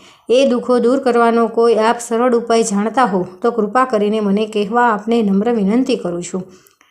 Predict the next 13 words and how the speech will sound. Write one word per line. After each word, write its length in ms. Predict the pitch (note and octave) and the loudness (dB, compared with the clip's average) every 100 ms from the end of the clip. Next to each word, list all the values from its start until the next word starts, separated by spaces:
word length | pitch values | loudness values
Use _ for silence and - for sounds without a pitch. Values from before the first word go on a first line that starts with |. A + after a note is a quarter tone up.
| _ _ | _ _
શ્રી 160 | - C4 | -4 -2
વિષ્ણુ 320 | A3 G#3+ C4+ | -2 0 0
ભગવાને 400 | A#3+ A#3 A#3+ A#3+ | 2 2 2 2
કહ્યું, 380 | A#3 A#3 G#3 F#3+ | 2 0 2 2
"હે 180 | G#3 C4+ | 2 2
નારદ, 420 | A#3 G3 B3 D4+ - - _ G#3 | 2 2 0 -2 -10 -20 _ -2
લોક 320 | G#3+ A3+ C#4+ | 2 2 2
કલ્યાણની 680 | E4+ C4 B3+ B3 A#3+ A#3+ A#3+ | 0 0 2 2 4 2 2
આકાંક્ષાથી 680 | A3+ C4+ D4 C#4 A#3+ A#3+ | 0 0 0 2 0 0
તમે 240 | A#3 A3+ A#3+ | 0 0 0
સારો 340 | A#3+ A3 B3+ | 2 2 2
પ્રશ્ન 340 | A3 G3+ G3 | -2 -4 -4
પૂછ્યો. 400 | F#3 F#3 - - | -4 -6 -6 -8